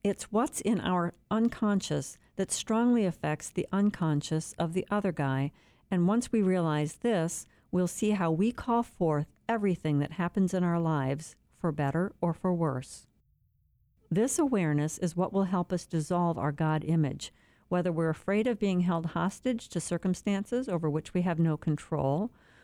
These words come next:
or whether we hope to duck self-responsibility, thinking God will swoop in and fix everything. The realization that cause and effect is on us, not an angry or indulgent God,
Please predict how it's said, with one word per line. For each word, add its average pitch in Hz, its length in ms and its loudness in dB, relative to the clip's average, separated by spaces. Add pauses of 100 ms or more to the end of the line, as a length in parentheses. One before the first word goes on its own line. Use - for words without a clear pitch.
(160)
or 233 80 0
whether 240 240 2
we 233 140 2
hope 214 240 0
to - 100 -12
duck - 380 -6
self-responsibility, 160 1300 0 (300)
thinking 202 320 2
God 175 260 0
will 151 160 0
swoop - 400 -2
in 139 260 2
and 147 140 -2
fix - 340 -4
everything. 156 580 -4 (1000)
The 196 100 0
realization 214 840 2
that - 160 0
cause 190 340 0
and 240 120 4
effect 175 520 -2
is 165 160 0
on 170 260 0
us, 151 540 -2 (320)
not 185 440 0
an 202 140 2
angry 175 460 2
or 156 140 2
indulgent 156 640 0
God, 151 440 0